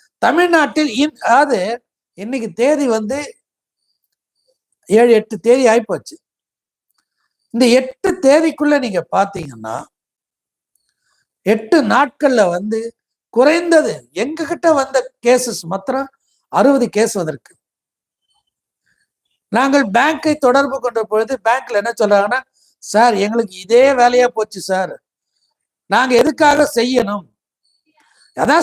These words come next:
ஸ்பர்ஷுக்கு போயிடுச்சு இல்ல, ஸ்பர்ஷுக்கு போய் கேட்க சொல்லுங்கன்னா, எங்க, உங்ககிட்ட தான் அக்கவுண்ட் வச்சிருக்கிறோம், நீங்க தான் பண்ணி கொடுக்கணும், எங்க கிட்ட ஏன் வராங்க? நாங்க ஏன் பண்ணி கொடுக்கணும்?" அப்படின்ற ஒரு கேள்வி எழுப்புறாங்க.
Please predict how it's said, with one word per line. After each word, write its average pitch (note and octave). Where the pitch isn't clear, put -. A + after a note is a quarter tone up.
ஸ்பர்ஷுக்கு C#4
போயிடுச்சு C4+
இல்ல, A#3+
ஸ்பர்ஷுக்கு C4
போய் C4
கேட்க A#3
சொல்லுங்கன்னா, G#3+
எங்க, G#3+
உங்ககிட்ட C4+
தான் C4
அக்கவுண்ட் A3+
வச்சிருக்கிறோம், F#3
நீங்க C#4+
தான் D4
பண்ணி A#3+
கொடுக்கணும், G3+
எங்க G#3+
கிட்ட B3
ஏன் G#3+
வராங்க? D3+
நாங்க G#3+
ஏன் G#3+
பண்ணி C4+
கொடுக்கணும்?" G#3+
அப்படின்ற A3+
ஒரு F3+
கேள்வி B3
எழுப்புறாங்க. G3+